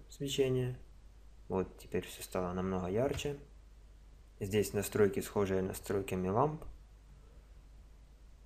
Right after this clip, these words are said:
Тип здесь указан background, то есть, как видите, это всё тот же нод, так как мы нажали клавишу Use Nodes, указан тип background, то есть фон. И вот здесь напротив Color есть такая кнопка с точкой,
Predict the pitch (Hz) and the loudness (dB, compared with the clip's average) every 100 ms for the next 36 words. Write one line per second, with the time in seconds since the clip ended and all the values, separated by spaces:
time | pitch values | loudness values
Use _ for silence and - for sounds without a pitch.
0 | - - - - - - 131 - - 98 | -20 -20 -20 -20 -14 4 6 6 4 4
1 | 104 - - 107 98 98 98 98 127 147 | 4 4 8 8 8 4 4 8 10 10
2 | 139 123 - 104 98 - - 98 110 101 | 8 4 4 4 2 -2 -6 -2 2 2
3 | 95 104 101 95 92 104 - 101 92 98 | 4 6 6 4 0 0 2 2 2 2
4 | 123 143 - - - - - 98 - 98 | 4 4 0 -12 -14 -12 -4 -4 -2 0
5 | 98 95 98 98 95 101 95 95 101 98 | 2 2 2 2 2 2 2 2 0 0
6 | 98 110 160 175 - - - 160 101 98 | 0 4 4 4 0 -10 -4 2 6 6
7 | 101 98 - 98 92 95 120 160 156 143 | 4 0 -4 -2 0 4 6 6 2 -2
8 | - - 131 127 - 131 127 131 127 - | 0 4 4 4 0 2 4 2 -2 -10
9 | - - - - - - 131 139 117 101 | -16 -20 -20 -20 -20 -2 8 10 10 10
10 | 117 - - 104 - 107 - 98 - 101 | 8 8 4 2 6 4 4 2 6 8
11 | 98 98 95 98 - 95 95 156 170 - | 8 4 2 -2 0 0 2 0 0 0
12 | 160 151 - 143 - 127 117 | 0 -2 -2 -2 0 0 -2